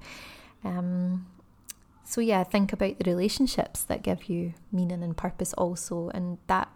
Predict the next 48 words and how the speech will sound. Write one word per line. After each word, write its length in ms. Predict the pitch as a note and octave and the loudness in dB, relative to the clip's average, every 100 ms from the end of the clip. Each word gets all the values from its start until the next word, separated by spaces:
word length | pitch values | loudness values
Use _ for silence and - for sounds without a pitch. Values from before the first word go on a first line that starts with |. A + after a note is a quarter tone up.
| - _ | -20 _
whenever 320 | - F3+ F3 F3+ | -4 -2 0 -2
I 60 | |
think 320 | F3 F3+ G3 | -2 -2 0
about 260 | F#3+ E3+ F3 | 0 0 0
those 320 | F3+ F#3+ F3 | 0 2 0
with 160 | F3+ - | -4 -6
my 80 | F#3 | -4
family 600 | - F3 F3+ F3+ F3 F3 | -2 0 0 -2 -2 -4
and 120 | E3 | -6
friends, 540 | - F#3 E3+ F3 F3+ | -6 -6 -4 -4 -4
it 160 | - - - - - - | -6 -8 -20 -20 -20 -8
also 400 | C#4+ A3 - G#3+ - | -2 0 0 -4 -2
adds 400 | F#3+ F#3+ G3 - | 0 0 0 -4
to 140 | - | -4
the 100 | F3+ | -2
meaning 440 | F3 F3 F3+ A3+ G#3+ | 2 2 4 6 4
that 120 | - | 2
I 40 | |
have 320 | E3 F#3+ E3+ - | -2 -2 -4 -2
here 460 | F3 D#3+ D#3+ G3 - | -2 0 -2 -4 -6
and 320 | F#3+ E3+ F3 E3+ - - - - _ - | -6 -4 -6 -10 -18 -20 -20 -20 _ -2
in 200 | G3 F#3 | 0 2
my 100 | F3 | -2
life. 500 | E3 E3 - - - - - - - - - - - - - | -4 -6 -10 -16 -20 -20 -20 -20 -20 -20 -20 -20 -20 -20 -20
So 140 | - C#4+ | -4 2
yeah, 180 | D4+ D#4+ - - - - - - | 2 2 -6 -16 -12 -12 -6 0
that's 220 | A#3+ - | 0 4
something 320 | A3+ A3+ A3 | 4 8 6
I 80 | G3 | 6
would 120 | F#3+ | 4
suggest 500 | - G3+ G3 G3 - | 0 2 2 2 2
to 60 | G3 | 4
do. 260 | G3 G3 C#4 - | 6 6 6 4
<laughs> 100 | - | 6
And 280 | A3+ A3+ | 6 8
this 200 | - C#4+ | 4 4
is 140 | D4 C#4+ | 4 4
a 60 | |
short 280 | C#4 C#4+ B3 | 6 10 10
episode, 720 | G#3+ A3 A3 - G3+ G3 A#3+ A#3+ | 10 6 4 2 4 8 8 10
but 200 | A3 - | 10 12
also 580 | G#3 A#3+ - G#3+ G3+ - | 8 6 4 4 4 6
I 120 | F#3+ | 6
always 500 | - G3+ B3 A3 G#3 | 8 8 8 6 2
like 200 | G3 G3 | 0 0
to 100 | - | -4
finish 500 | - F3+ F#3+ F#3+ - | 2 4 4 2 2
with, 300 | F#3 F3+ - | 0 0 -6